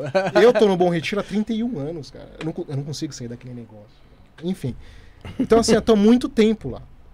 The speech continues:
Speaker 2: Entendeu? Então eu vi a evolução do
Speaker 1: Uhum.
Speaker 2: bairro, de
Speaker 1: A
Speaker 2: quando
Speaker 1: chegada,
Speaker 2: ainda,
Speaker 1: né, dos imigrantes
Speaker 2: quando era
Speaker 1: coreanos.
Speaker 2: conhecido ainda como o bairro do, dos judeus ainda.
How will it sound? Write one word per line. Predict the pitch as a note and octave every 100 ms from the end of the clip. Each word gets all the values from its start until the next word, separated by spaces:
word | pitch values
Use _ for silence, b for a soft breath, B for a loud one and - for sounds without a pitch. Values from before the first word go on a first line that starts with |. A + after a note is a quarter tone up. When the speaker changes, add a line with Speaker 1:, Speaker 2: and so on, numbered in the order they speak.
| -
Speaker 2:
Entendeu? | C3+ C3+
Então | D#3 G#3+
eu | D4 B3+
vi | F3 G#3+ D4
a |
evolução | D#3 D#3+ C#3+ E3+
do | C#3+
Speaker 1:
Uhum. | C3
Speaker 2:
bairro, | C#3 E3+ D#3 C3 A#2+
de | A#2+
Speaker 1:
A | -
Speaker 2:
quando | G#3
Speaker 1:
chegada, | G3 F3 F3
Speaker 2:
ainda, | F3
Speaker 1:
né, | D#3+
dos | D3 C#3
imigrantes | C#3+ C#3 C#3+
Speaker 2:
quando | G3 G#3
era | G#3+
Speaker 1:
coreanos. | G#3+
Speaker 2:
conhecido | G#3 F#3 G#3+ G3+
ainda | G3
como | G3 F#3
o |
bairro | E3+ F#3+ F3+
do, | E3 F3+ E3+ D#3
dos | D#3+ D3+
judeus | E3+ C3 F3+ E3 D3+
ainda. | D#3+ C#3+